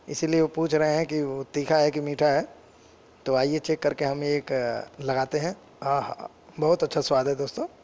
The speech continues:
आ, ये चाय भी इसके साथ पीते हैं, देखते हैं इसका कलर स्वाद बदला कि नहीं।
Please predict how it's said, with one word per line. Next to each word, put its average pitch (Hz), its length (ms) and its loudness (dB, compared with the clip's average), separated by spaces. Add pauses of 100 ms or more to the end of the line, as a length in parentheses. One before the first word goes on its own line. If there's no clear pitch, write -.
(600)
आ, 110 260 0
ये 127 360 -4
चाय 151 460 2 (220)
भी 151 140 2
इसके 151 180 0
साथ 147 180 2
पीते 151 280 -4
हैं, 147 140 -2
देखते 147 260 -2
हैं 151 100 -2
इसका 143 200 0
कलर 147 340 0 (240)
स्वाद 127 280 0
बदला 135 320 -2
कि 147 100 -4
नहीं। 147 160 -8